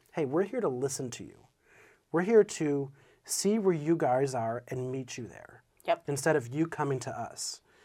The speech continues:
Speaker 1: And so I think a lot of times what support resources struggle with on campus is we're so inundated with work that we don't go meet the students with where they are.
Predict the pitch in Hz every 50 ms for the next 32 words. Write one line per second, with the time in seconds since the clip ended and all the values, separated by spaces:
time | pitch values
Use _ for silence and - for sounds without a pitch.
0 | _ _ _ _ - 143 143 135 - 160 143 147 143 196 214 226 - 165 143 139
1 | 139 143 160 165 160 - 160 147 147 139 139 131 - - 127 117 - 160 156 -
2 | 143 143 135 - 160 139 127 120 - 120 - - - 131 131 139 160 160 156 160
3 | 160 151 147 143 - 160 151 147 160 147 - 131 131 127 - - - - - -
4 | - - _ _ _ _ _ _ 151 139 - - 185 185 185 - 170 156 160 156
5 | 160 156 151 143 143 123 120 117 - 113 104 113 127 156 226 233 - - _ _
6 | _ _ _ _ _ _ _ - 151 143 165 185 175 214 202 190 - 165 143 143
7 | 139 139 - 123 - - 147 139 135 131 - 127 117 - - 123 117 110 110 107
8 | 98 - - - - -